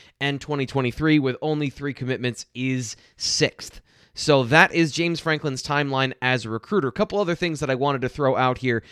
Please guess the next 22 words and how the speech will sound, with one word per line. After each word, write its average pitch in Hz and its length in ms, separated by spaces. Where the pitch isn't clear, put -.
when 151 180
I 151 80
was 151 100
kinda 170 260
looking 151 340
at 147 100
this 147 160
stuff 139 320
and 127 100
looking 139 280
at 131 80
the 123 60
big 131 260
picture 135 260
with 120 140
James 127 240
Franklin. 120 480
Six - 380
bowl 175 260
appearances, 107 680
three 180 340
wins, 127 600